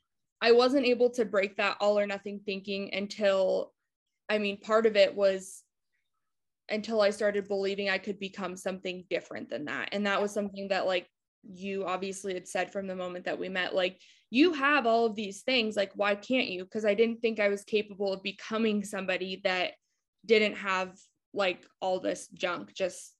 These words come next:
kind of sitting and not actually doing anything about it. So we love you guys. Um, we appreciate it. We hope that this,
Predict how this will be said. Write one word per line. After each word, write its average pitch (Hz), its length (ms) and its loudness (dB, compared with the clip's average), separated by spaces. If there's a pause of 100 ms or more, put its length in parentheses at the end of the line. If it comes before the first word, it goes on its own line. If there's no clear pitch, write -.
kind 185 180 -6
of 180 80 -10
sitting 170 640 -2
and 185 260 -4
not 175 280 -8
actually 180 340 -8
doing 165 240 -10
anything - 300 -12
about - 240 -6
it. - 160 -6
So 180 360 -4 (1500)
we 285 340 4
love 233 300 4
you 240 100 2
guys. 226 580 4 (380)
Um, 214 640 -2
we 226 180 2
appreciate 214 560 -2
it. 214 180 2
We 220 120 -4
hope 208 240 -2
that 202 160 -8
this, 196 360 0